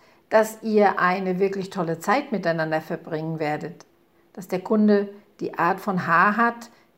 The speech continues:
die du wirklich gern machst. Ich, ihr möchtet auch eine langfristige Beziehung aufbauen, oder? Denke einmal darüber nach,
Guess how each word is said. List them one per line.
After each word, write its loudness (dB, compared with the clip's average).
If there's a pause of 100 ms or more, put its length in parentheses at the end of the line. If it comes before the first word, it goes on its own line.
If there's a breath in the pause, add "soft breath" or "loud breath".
die -6
du 0
wirklich -2
gern 0
machst. -6 (720)
Ich, -14
ihr -2
möchtet -4 (100)
auch 2
eine 0
langfristige 0
Beziehung -4
aufbauen, -6 (300)
oder? -6 (920)
Denke 0
einmal -6
darüber 0
nach, 0